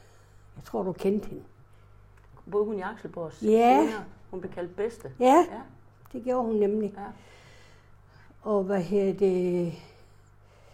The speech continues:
Speaker 1: Og nu, så spillede vi rundbold. På hele gaden.
Speaker 2: Mm.
Speaker 1: Med de voksne også.
Speaker 2: Ja.
Speaker 1: Om vinteren, der havde vi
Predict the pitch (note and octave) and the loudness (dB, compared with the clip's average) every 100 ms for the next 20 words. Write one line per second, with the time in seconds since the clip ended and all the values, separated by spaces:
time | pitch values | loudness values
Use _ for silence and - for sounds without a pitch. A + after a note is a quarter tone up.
0 | - - - - - - G#3 G#3 G#3 - | -20 -20 -20 -20 -20 -14 -2 0 0 -4
1 | C#4+ - A3+ G#3+ G#3+ F#3+ A#3+ - F#3+ D3+ | -8 -2 -2 2 4 4 2 0 -2 -4
2 | - - - - - - - - - - | -12 -20 -20 -20 -20 -20 -20 -20 -20 -8
3 | - F#3+ B3+ C4+ G#3 G3+ G3+ G#3 - - | -2 2 2 2 2 2 2 0 -6 -20
4 | - - F#3+ B3 C#4 - - - - - | -20 -10 -8 -8 -10 -18 -20 -20 -20 -20
5 | - - - - - G#3 F#3+ F#3+ A3 A3 | -20 -20 -20 -20 -2 2 4 4 2 0
6 | - F3 E3+ F#3 - - - G3 A#3 - | -4 -4 -4 -8 -12 -16 -14 -14 -14 -20
7 | - - - - - - - - G#3 G3 | -20 -20 -20 -20 -20 -20 -8 -4 -2 0
8 | C#4+ D4 F#3 F3 F3+ A3 G#3+ A3 G3+ G#3 | 0 0 0 -2 -2 -2 0 0 2 0
9 | G3 | 0